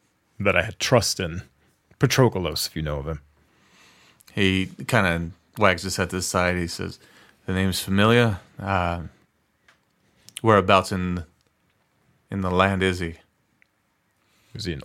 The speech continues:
Speaker 1: Orin?
Speaker 2: Orin. Yep.
Speaker 1: Orin.
Speaker 2: He nods. He says, "And you suspect that's where the helm is being kept?"
Speaker 1: Unless it was taken elsewhere. That's where we handed it off.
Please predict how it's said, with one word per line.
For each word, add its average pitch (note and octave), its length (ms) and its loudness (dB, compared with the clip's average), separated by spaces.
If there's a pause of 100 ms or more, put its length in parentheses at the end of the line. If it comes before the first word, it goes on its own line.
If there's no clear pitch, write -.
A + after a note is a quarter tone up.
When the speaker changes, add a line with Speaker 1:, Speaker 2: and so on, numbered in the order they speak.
Speaker 1:
Orin? A#2 420 -6
Speaker 2:
Orin. - 300 -12 (580)
Yep. - 160 -6
Speaker 1:
Orin. F2 340 0 (440)
Speaker 2:
He - 60 -10
nods. F2 440 -6
He G#2 140 -12
says, F#2+ 420 -8 (300)
"And - 280 -8
you F#2+ 40 2
suspect G2+ 460 0
that's G2+ 280 2
where F#2+ 480 4 (460)
the G2+ 80 -2
helm G2+ 180 2
is F#2 100 0
being F#2+ 240 -2
kept?" A#2+ 300 0 (1160)
Speaker 1:
Unless A2+ 300 2
it C3 40 8
was A#2 160 6
taken G#2 240 4
elsewhere. F#2+ 340 0
That's G2+ 220 2
where A2 140 4
we G2 160 2
handed F#2+ 300 2
it F2+ 60 0
off. - 460 -8